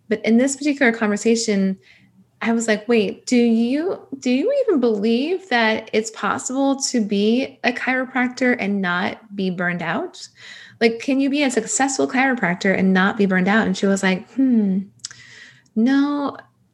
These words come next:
it, it was like yes and no. She was like, "Mm, yes-ish, but no, not really. I don't really believe that we can prevent this." And I was like,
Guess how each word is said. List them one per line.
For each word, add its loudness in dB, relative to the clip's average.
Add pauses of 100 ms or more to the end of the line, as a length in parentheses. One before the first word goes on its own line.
(120)
it, -4
it 2
was 2
like 0
yes 2
and 4
no. 4
She 0
was 0
like, -4
"Mm, -6
yes-ish, 0
but 0
no, 4
not 4
really. 4
I 0
don't 2
really 2
believe 0
that 0
we 0
can -2
prevent -2
this." -4
And 0
I 4
was 0
like, -4